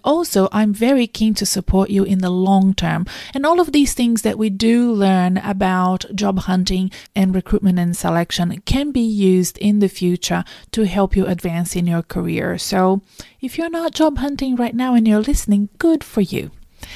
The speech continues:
So what is it about executive presence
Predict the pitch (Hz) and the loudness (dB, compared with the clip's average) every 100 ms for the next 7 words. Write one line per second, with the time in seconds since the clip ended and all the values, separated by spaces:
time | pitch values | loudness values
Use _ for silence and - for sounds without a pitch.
0 | - - - - - - - _ _ _ | -18 -20 -20 -20 -20 -20 -20 _ _ _
1 | - 330 320 311 - 262 339 403 392 349 | -4 2 2 0 -6 -2 0 2 0 0
2 | 294 262 254 247 226 233 220 226 196 - | 0 -2 0 -2 0 -2 -4 -6 -6 -4
3 | 214 214 202 190 185 180 - | 0 0 0 -2 -2 -4 -8